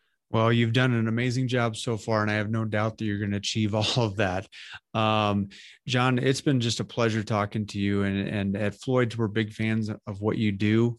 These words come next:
Uh, we're big fans of Popular Nobody. I, I mentioned a couple people today I'm gonna be talking to you, and they're like,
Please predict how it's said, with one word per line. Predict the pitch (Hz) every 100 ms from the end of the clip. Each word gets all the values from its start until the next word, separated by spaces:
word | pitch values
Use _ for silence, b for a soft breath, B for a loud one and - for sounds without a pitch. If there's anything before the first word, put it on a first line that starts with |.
| -
Uh, | 95 92 90
we're | 95
big | 92 110 110
fans | 117 110 110
of | 107
Popular | 123 110 117 101
Nobody. | 101 110 117 113 113
I, | 101 101
I | 98
mentioned | 107 110 - 104
a |
couple | 101 120 110
people | - 120 120 110
today | 107 117 120
I'm |
gonna | 113 107
be | 107
talking | 117 117 123
to | 113
you, | 120 123
and |
they're | 113 101
like, | 101